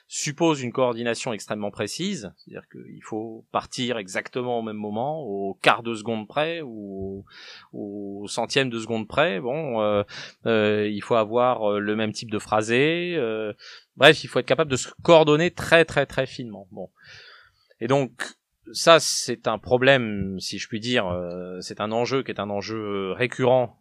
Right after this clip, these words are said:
depuis qu'on joue de la musique à plusieurs, donc vraisemblablement depuis, au moins depuis le Moyen-Âge, puisque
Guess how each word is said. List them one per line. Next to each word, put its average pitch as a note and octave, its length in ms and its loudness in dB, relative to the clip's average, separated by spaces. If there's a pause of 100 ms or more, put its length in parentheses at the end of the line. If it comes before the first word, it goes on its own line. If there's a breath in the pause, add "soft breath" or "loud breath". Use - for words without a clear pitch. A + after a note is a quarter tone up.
(140)
depuis G2+ 400 -10
qu'on F#2 420 -6
joue G#2+ 160 -6
de A2+ 80 -10
la G2 80 0
musique G2 380 -8
à F2 100 -4
plusieurs, G#2+ 540 2
donc F#2+ 260 -6
vraisemblablement G2+ 800 -2
depuis, F#2 600 -10 (140)
au A#2+ 180 0
moins C3 180 4
depuis G#2 200 -4
le G2 60 -8
Moyen-Âge, B2 480 0
puisque - 260 -14